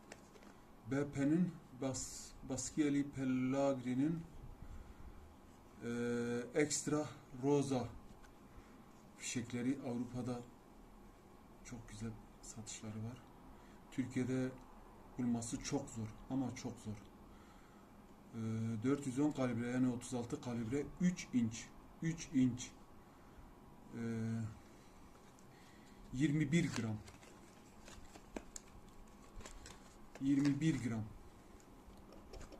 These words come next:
Evet. Paket şundan ibaret. Yirmi bir gram, üç inç Super Magnum dedikleri fişek.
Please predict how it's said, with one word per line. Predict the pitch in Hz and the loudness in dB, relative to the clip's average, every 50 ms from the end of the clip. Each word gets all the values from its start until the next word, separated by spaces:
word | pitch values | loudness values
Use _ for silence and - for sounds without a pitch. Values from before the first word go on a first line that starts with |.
| - - - - - - - - - - - 139 | -14 -14 -16 -16 -16 -16 -16 -16 -14 -12 -8 -6
Evet. | 131 117 113 110 110 - - - - - - - - - - - - - - - - - - - - - - - - - - - - - - - - - | -4 -2 -2 -4 -6 -8 -12 -14 -14 -14 -14 -14 -14 -14 -12 -14 -14 -14 -16 -18 -16 -16 -16 -16 -12 -12 -10 -10 -10 -12 -12 -12 -12 -10 -10 -10 -8 -8
Paket | - - - - 131 127 - | -8 -6 -4 -4 -4 -4 -4
şundan | - - - 131 127 131 127 127 127 | -6 -2 2 4 4 4 4 4 2
ibaret. | 120 117 120 120 117 117 117 113 - - - - - - - - - - - - - - - - - - - - | 2 2 2 0 0 0 -2 -2 -4 -8 -12 -12 -14 -16 -16 -18 -18 -18 -18 -18 -18 -18 -18 -18 -20 -18 -6 2
Yirmi | 131 127 135 127 127 135 135 120 113 | 6 8 8 10 10 8 8 6 6
bir | 135 147 143 131 - | 4 4 4 4 4
gram, | 117 127 127 127 131 135 135 - - - - - - - - - - - - - - - - - - - - - - - - - - - - - - - - - - - - - - - - - - - - - - - - - - - - - - - | 4 4 6 6 6 6 6 4 0 -4 -8 -12 -14 -14 -12 -12 -12 -12 -12 -12 -14 -14 -14 -16 -16 -18 -18 -18 -18 -18 -18 -18 -18 -18 -18 -18 -18 -18 -18 -18 -18 -18 -18 -18 -18 -18 -18 -18 -18 -18 -18 -16 -14 -12 -12 -12 -12 -16 -18 -18 -6 0
üç | - 165 160 - - - - | 2 2 2 2 0 -2 2
inç | - 165 180 180 175 - - - - - - - - - - | 4 6 8 8 6 6 2 -4 -6 -8 -14 -20 -20 -18 -16
Super | - - - 175 160 - 143 139 139 | -12 -2 0 0 0 2 2 4 6
Magnum | 139 139 139 135 131 139 139 131 131 127 | 6 6 6 4 6 6 6 6 6 4
dedikleri | 127 123 117 117 113 - 123 123 120 131 131 127 - - - - - - - - - - - - | 4 2 0 -2 -2 -2 -2 2 4 4 2 2 0 -6 -12 -16 -18 -20 -20 -20 -20 -20 -18 -12
fişek. | - - 113 - - 120 110 | -6 -4 -2 0 0 0 -2